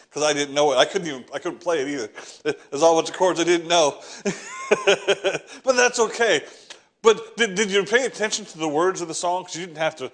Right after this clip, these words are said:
you didn't really have to. I read them, so I hope you paid attention to them afterwards. They're in part, as part of the message. But the words of the song are powerful.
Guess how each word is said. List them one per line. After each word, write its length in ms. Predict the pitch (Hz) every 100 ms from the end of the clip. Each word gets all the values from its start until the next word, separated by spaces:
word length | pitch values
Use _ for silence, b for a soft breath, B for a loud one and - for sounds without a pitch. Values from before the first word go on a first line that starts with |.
| B B B
you 120 | - 156
didn't 180 | 165
really 180 | 160 156
have 180 | 147 143
to. 120 | 123 - _ _ 135
I 260 | 147 135 147
read 200 | 143 143
them, 160 | 120 107
so 140 | 127
I 20 |
hope 160 | 143 120
you 160 | 113 110
paid 160 | 113
attention 320 | 110 117 - -
to 60 |
them 100 | 117 113 B B
afterwards. 460 | 123 - 120 117 113
They're 180 | 127 131
in 100 | 117
part, 200 | 135 120
as 100 | -
part 120 | 131
of 80 | 120
the 40 |
message. 380 | 127 117 101 - B B B _ _ _ _ _ _ _ -
But 160 | 160
the 80 | 143
words 420 | 127 156 185 143
of 80 | 113
the 60 | 101
song 320 | - 143 127
are 60 | 98
powerful. 600 | - 160 107 - 90